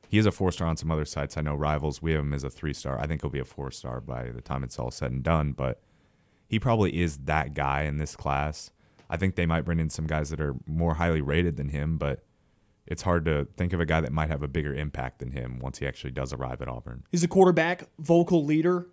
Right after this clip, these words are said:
Speaker 2: and I'm looking forward to seeing him build relationships with some of these recruits throughout this recruiting cycle, because that's what you want your quarterback doing, right? And, and maybe it's a little bit harder for the three-star, the, for the three-star guy that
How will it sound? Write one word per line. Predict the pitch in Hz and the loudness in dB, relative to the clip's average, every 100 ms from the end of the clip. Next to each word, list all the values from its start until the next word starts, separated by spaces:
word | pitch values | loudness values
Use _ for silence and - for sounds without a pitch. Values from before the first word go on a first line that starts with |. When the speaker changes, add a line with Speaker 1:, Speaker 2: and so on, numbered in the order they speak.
| _ 127 | _ -6
Speaker 2:
and | 143 143 139 | -2 -2 0
I'm | 151 | 0
looking | 160 165 | 2 0
forward | 147 165 | 2 4
to | 151 | 4
seeing | 147 170 151 | 0 0 2
him | 156 | 2
build | 151 160 151 | 4 2 2
relationships | 151 147 147 156 139 135 123 - - | 0 2 0 -2 -6 -8 -8 -10 -12
with | - 156 | -6 -6
some | - 170 | 0 0
of | 151 | 2
these | 147 151 | 0 0
recruits | 143 160 143 - | -2 0 0 0
throughout | - 151 147 147 | 0 2 4 2
this | 156 | 0
recruiting | 156 - 156 151 | -2 0 0 2
cycle, | 156 165 156 175 | 2 2 4 4
because | 160 156 160 | 2 2 2
that's | 190 | 2
what | 202 180 | 0 0
you | |
want | 185 180 | -2 -4
your | 151 | 2
quarterback | 185 170 156 131 | 4 4 2 -2
doing, | 160 170 139 | -2 -2 0
right? | 131 143 | 0 2
And, | 151 143 | 0 0
and | 170 | 2
maybe | 160 175 180 | 8 8 8
it's | 170 | 4
a | |
little | 165 170 | 4 6
bit | 151 | 6
harder | 147 151 160 | 4 4 2
for | 175 | 0
the | 143 | -2
three-star, | 151 156 - 151 139 - | -2 -2 0 0 0 -4
the, | 156 156 | 0 0
for | - 156 | 2 -2
the | 143 | -2
three-star | 147 143 170 143 | -4 -2 0 0
guy | 131 143 147 | 0 0 0
that | 139 135 120 | 2 0 -2